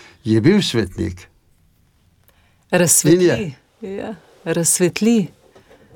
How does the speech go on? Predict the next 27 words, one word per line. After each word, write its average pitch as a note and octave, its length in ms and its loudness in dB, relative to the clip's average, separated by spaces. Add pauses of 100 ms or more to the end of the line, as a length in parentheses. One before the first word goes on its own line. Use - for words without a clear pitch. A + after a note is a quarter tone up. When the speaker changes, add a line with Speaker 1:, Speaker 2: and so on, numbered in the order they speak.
(180)
Speaker 2:
razumevanje E3 1000 0
tega C#3+ 300 -2
življenja D#3 600 0 (120)
in, D3 200 2
eh, C#3+ 240 0
vsega, G3 420 2
tudi A3+ 280 -2
tistega, G#3 440 2
kar F#3 180 -2
nas F3+ 220 0
pesti. F#3+ 460 0 (680)
Povsem C4+ 360 2
z B3 60 0
drugačne A3 480 0
perspektive F3+ 680 0
človek, F3 500 0 (120)
eh, D#3 380 -2
vidi G#3 260 4
stvari, F#3+ 480 0 (440)
če A3 400 2 (720)
vzame F3+ 380 -2
to F3 140 -6
razlago. D#3+ 520 -4 (240)
Speaker 1:
Tako. C3 320 0 (1200)
Jaz C#3 340 0
ne B2+ 100 4
morem D#3+ 460 2